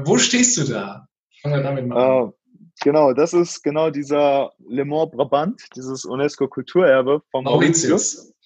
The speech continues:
Speaker 1: Mhm.
Speaker 2: Genau, und da stehe ich auf der Spitze des Berges und hab da den Blick Richtung Süden und da kommt nichts mehr, irgendwann der Südpol. Und,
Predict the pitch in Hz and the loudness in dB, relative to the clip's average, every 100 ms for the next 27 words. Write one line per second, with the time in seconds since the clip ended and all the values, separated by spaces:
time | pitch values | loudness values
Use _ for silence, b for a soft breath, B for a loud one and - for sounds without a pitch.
0 | - 151 147 - - - _ _ _ - | -4 2 2 2 -4 -14 _ _ _ 0
1 | 139 143 143 131 87 123 127 127 120 127 | 2 4 4 2 0 -2 -2 -4 -2 0
2 | 135 147 - 139 - - 139 - 127 - | 0 -2 -4 -4 -2 -4 -6 -2 -4 -2
3 | 160 143 - 131 139 202 190 - - - | -6 -6 -4 0 0 0 -6 -8 -18 -10
4 | 131 135 135 135 131 - 139 143 135 131 | -8 -8 -8 -10 -12 -8 -2 0 2 2
5 | 135 139 - 127 131 147 143 170 - 135 | 0 -4 -8 -8 -2 -2 2 0 0 -4
6 | 117 151 175 175 117 131 - _ _ _ | -4 -2 2 2 2 -2 -4 _ _ _
7 | _ - 117 - - 147 170 - - 131 | _ 0 0 2 -4 2 0 0 -4 0
8 | 143 139 139 139 123 131 185 - 135 170 | 2 2 0 0 0 0 -6 -2 2 2
9 | 226 B B B B B 113 131 143 143 | 0 B B B B B 0 4 4 2
10 | 147 151 | -4 -8